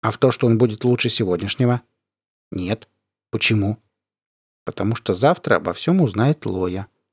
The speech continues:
Лучше бы он этого не говорил. Теперь я буду стараться об этом не думать. Что я слышу? Только дождь. Дождь барабанит по шляпе и плечам, как будто выстукивает тайные послания.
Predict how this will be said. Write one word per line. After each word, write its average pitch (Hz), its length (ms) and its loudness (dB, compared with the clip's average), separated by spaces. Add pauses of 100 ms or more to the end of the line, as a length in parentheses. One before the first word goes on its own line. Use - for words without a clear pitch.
(1040)
Лучше 143 460 2
бы 139 120 4
он 135 140 4
этого 101 260 -2
не 92 140 -6
говорил. 85 460 -10 (840)
Теперь 156 320 2
я 156 120 4
буду 143 200 2
стараться 113 540 0
об 101 140 0
этом 92 260 -4
не 104 100 0
думать. 78 440 -10 (1200)
Что - 280 0
я 113 100 4
слышу? 147 640 0 (340)
Только 117 340 0
дождь. - 500 -10 (680)
Дождь 165 300 2
барабанит 98 480 -2
по 95 100 -4
шляпе 147 440 2
и 117 80 -4
плечам, 156 680 -2
как 82 160 -8
будто 117 260 -2
выстукивает - 680 -6
тайные 87 380 -6
послания. 82 580 -8